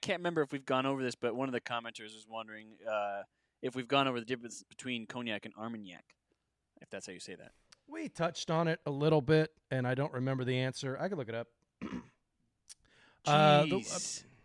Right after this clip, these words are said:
Speaker 2: what is the difference between cognac and Armagnac? Uh, let's see.
Speaker 1: And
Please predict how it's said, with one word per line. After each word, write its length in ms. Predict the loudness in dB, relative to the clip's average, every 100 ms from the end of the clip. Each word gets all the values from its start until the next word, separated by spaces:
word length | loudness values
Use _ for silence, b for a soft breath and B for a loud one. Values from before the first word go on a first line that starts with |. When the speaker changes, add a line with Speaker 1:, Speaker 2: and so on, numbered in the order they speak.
| b
Speaker 2:
what 160 | -6 -4
is 80 | -4
the 80 | -4
difference 300 | -4 -4 -6
between 100 | -8
cognac 400 | -6 -4 -4 -6
and 80 | -8
Armagnac? 760 | -8 -8 -8 -12 -14 -16 -16 -20 -20 _ _ _ _ _ _ _ -18
Uh, 600 | -14 -14 -14 -14 -14 -12
let's 220 | -12 -10
see. 520 | -10 -10 -12 -16 -20 b b b b b b b b b -6
Speaker 1:
And 280 | -4 -4